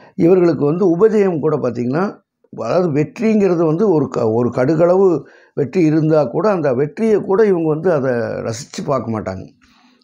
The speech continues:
ஏன்னா, மூணாம் இடம் கடகலக்கணக்காரங்களுக்கு புதனாகி, அவர் ஆத்மகாரகா வரும்போது, இந்த வெற்றியை கூட பெருசா ரசிக்க மாட்டாங்க. அதையும் ஒரு தோல்வியாவே நினைப்பாங்க. "அடுத்த கட்டத்துக்கு போவோம்" அப்படிங்கிற மாதிரியே, "அடுத்த முய-, இன்னும் இன்னொரு முயற்சி பண்ணுவோம்" அப்படின்னு.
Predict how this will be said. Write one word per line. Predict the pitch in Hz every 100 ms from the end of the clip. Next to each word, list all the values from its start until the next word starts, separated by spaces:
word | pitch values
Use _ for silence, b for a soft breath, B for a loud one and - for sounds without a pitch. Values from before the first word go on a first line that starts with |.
| -
ஏன்னா, |
மூணாம் | 151 147 147 180 175
இடம் | 160 156 139 - 117
கடகலக்கணக்காரங்களுக்கு | 117 139 160 143 147 143 135 127 120 107
புதனாகி, | 113 135 139 127 143 202 B B B -
அவர் | 120 165 175
ஆத்மகாரகா | 165 170 190 160 156 143
வரும்போது, | 131 123 196
இந்த | 180 127
வெற்றியை | 139 143 220 220
கூட | 185 202
பெருசா | 220 175 190 202
ரசிக்க | 180 151 127 143
மாட்டாங்க. | 123 98 95 92 - b b b b
அதையும் | - 170 220 196
ஒரு | 139
தோல்வியாவே | 170 170 165 160 151 143
நினைப்பாங்க. | 120 98 98 - _ _ _ - -
"அடுத்த | 190 220 220
கட்டத்துக்கு | 196 160 175
போவோம்" | 175 175 156 143
அப்படிங்கிற | 127 131 139 135
மாதிரியே, | 127 120 113 - _
"அடுத்த | 123 156 139
முய-, | 127 113 110
இன்னும் | 151 151
இன்னொரு | 147 151
முயற்சி | 139 131 127
பண்ணுவோம்" | 113 110 98 90
அப்படின்னு. | 98 104 92